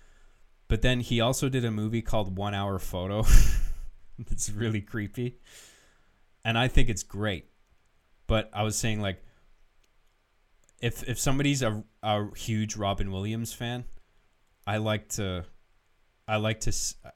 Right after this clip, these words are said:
uh, say, like, without mentioning what it's about, be like, "Oh, you love Robin Williams? You should watch One Hour Photo. That's a great movie." <laughs> And it is.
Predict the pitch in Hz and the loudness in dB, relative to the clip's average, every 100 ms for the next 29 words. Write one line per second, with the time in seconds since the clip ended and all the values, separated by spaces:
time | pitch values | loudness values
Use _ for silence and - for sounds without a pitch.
0 | _ 110 98 95 95 - 110 101 98 90 | _ -6 -2 -2 -4 -2 -2 -2 -4 -8
1 | - - - - - 127 156 147 139 123 | -10 -20 -20 -20 -6 -2 4 2 2 -4
2 | 123 123 110 110 104 95 98 110 - 117 | -4 -6 -4 -4 -6 -6 -2 -4 -4 -6
3 | 101 95 - _ - 180 156 120 156 151 | -6 -6 -12 _ -4 -2 0 -2 -2 -2
4 | 143 147 135 120 143 185 151 165 170 131 | 0 0 -2 -4 -6 -6 -8 -8 -8 -2
5 | 123 - 131 131 139 139 127 - 151 147 | -2 -2 -6 -6 -4 -2 -4 -2 -2 -2
6 | 87 101 - 107 110 113 113 127 131 80 | -4 -6 -6 -8 -4 -6 -6 -8 -8 6
7 | - - - - - - - - - - | 8 8 8 4 0 -8 -12 -20 -20 -20
8 | - - - - - 131 160 202 151 135 | -20 -18 -16 -18 -6 -2 2 2 2 0
9 | - | -10